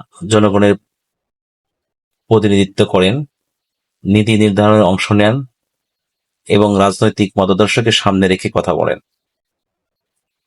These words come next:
এবং জনমত গঠন করে থাকেন।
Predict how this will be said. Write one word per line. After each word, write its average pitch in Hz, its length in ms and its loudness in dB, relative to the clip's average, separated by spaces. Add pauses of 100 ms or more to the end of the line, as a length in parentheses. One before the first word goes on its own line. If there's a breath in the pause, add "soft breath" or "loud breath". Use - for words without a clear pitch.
(240)
এবং 113 220 0 (100)
জনমত 104 440 2 (420)
গঠন 90 280 0
করে 82 220 -2
থাকেন। - 300 -8